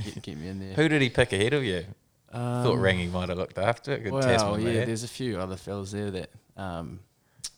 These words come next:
Speaker 1: sort of walked their way in, but I won't name
Speaker 2: <laughs>
Speaker 1: names. Just pretty frustrating, really, wasn't it? But,
Speaker 2: Yeah.
Speaker 1: um, no, it was probably, probably set me up, really, eh?
Speaker 2: Yeah,
Speaker 1: It
Speaker 2: yeah,
Speaker 1: made,
Speaker 2: yeah.
Speaker 1: you know, it made me work harder and,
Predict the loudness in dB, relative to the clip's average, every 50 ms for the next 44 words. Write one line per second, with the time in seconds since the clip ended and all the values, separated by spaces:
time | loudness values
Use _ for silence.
0 | _ _ _ -12 -10 -10 -8 -8 -8 -8 -6 -6 -8 -8 -10 -16 -18 -12 -8 -6
1 | -4 -4 -4 -6 -6 -8 -8 -8 -8 -8 -8 -10 -10 -10 -10 -10 -10 -10 -6 -4
2 | -4 -2 4 6 4 6 8 6 4 6 6 0 0 0 0 -2 -2 -2 -4 -6
3 | -6 -6 -6 -6 -6 -8 -8 -8 -8 -8 -6 -6 -4 -4 -4 -4 -4 -4 -4 -4
4 | -4 -4 -4 -6 -6 -10 _ _ _ _ _ -4 -2 0 0 2 0 -2 -4 -6
5 | -6 -8 -10 _ _ _ _ _ _ _ -20 -20 -20 -18 -10 -4 -2 -2 -2 -2
6 | -6 -10 _ -6 -6 -4 -4 -4 -8 -10 _ -8 -6 -6 -6 -6 -8 -8 -8 -8
7 | -8 -8 -8 -8 -8 -8 -6 -6 -4 -4 -6 -8 -10 -8 -6 -4 -2 -2 -2 -2
8 | -2 -2 -2 -2 -2 -2 -2 -4 -8 -12 -14 -14 -12 -10 -8 -8 -6 -6 -4 -4
9 | -4 -6 -6 -8 -8 -10 -10 -10 -6 -4 -4 -4 -2 -4 -6 -8 -8 -10